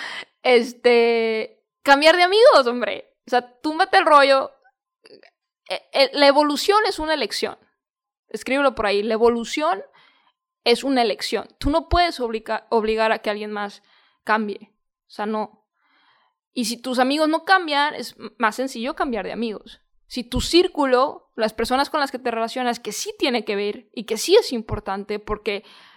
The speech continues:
lo que se está diciendo y de qué están hablando y de quién están hablando, porque la mayoría de las personas hablan de personas, que desde ahí ya estamos mal, ¿sí me explico? Entonces, ¿qué sí puedes controlar?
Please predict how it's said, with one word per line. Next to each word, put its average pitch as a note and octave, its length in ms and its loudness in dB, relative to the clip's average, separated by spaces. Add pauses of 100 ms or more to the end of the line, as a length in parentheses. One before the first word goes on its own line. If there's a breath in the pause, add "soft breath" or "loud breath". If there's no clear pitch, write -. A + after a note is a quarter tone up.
lo A3 140 0
que A3+ 80 -8
se G#3+ 100 -6
está C4+ 260 2
diciendo A3 640 -4
y G#3 60 -2
de G3 140 -10
qué B3 100 -8
están B3+ 280 -6
hablando G#3 560 -4
y G3+ 60 -6
de G3+ 140 -8
quién C4+ 260 -6
están A#3 240 -8
hablando, G3+ 400 -6
porque - 340 -18 (300 soft breath)
la G3 80 -12
mayoría A3+ 60 0
de - 20 2
las A#3 100 -4
personas A3 520 -8
hablan G#3+ 240 0
de G#3+ 80 -6
personas, G#3+ 640 -6 (100)
que F#3+ 240 -12
desde G3 220 -10
ahí A#3+ 200 -4
ya G#3 200 2
estamos G3+ 320 -6
mal, A3 380 -6
¿sí - 120 -14
me A3 60 -2
explico? A3 340 2 (720 loud breath)
Entonces, A#3+ 480 -2 (460)
¿qué D4+ 100 0
sí E4+ 80 -2
puedes E4+ 220 0
controlar? C#4+ 460 2